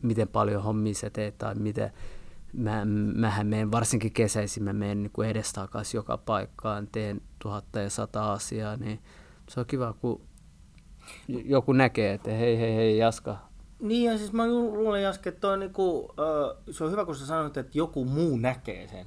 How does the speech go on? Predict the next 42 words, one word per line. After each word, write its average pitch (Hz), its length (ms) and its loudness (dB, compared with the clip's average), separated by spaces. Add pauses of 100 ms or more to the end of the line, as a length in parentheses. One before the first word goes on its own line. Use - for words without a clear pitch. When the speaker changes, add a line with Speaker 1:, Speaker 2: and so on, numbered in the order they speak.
Speaker 2:
Siis 117 160 -4
Speaker 1:
Mm. 110 80 2
Speaker 2:
että - 140 -2
pysähdyt 127 520 2
yhtäkkiä, 110 540 0
Speaker 1:
Mm, 95 40 -12
Speaker 2:
sit 113 100 -6
Speaker 1:
mm. 110 80 0
Speaker 2:
joku 123 180 0
muu 123 260 0
sanoo, 104 320 -2
että 107 140 -12 (360)
by 254 140 4
the 156 100 -2
way, 165 280 2 (180)
Speaker 1:
Mm. 110 220 -4
Speaker 2:
miten 196 180 0
sä 160 160 -2
voit? 160 380 2
Speaker 1:
Mm. 107 320 -6
Speaker 2:
Mitä 190 160 0
kuuluu? 165 560 2
Ei 170 80 6
oo 170 120 2
vähänkään 165 380 0
nähty. 151 560 0 (220)
Speaker 1:
Niin. 110 300 -4
Speaker 2:
Ja 123 60 -2
sit 135 180 0
sä 147 80 -2
oot 131 100 -4
silleen, 135 360 2
rupeat 135 320 0
kelaa, 127 380 4
joo, 135 240 2
totta, 135 340 -2
mä 131 80 0
oon 123 100 -2
tehnyt 123 260 -4
tota 120 220 -4
ja 113 100 0
tota. 117 280 -4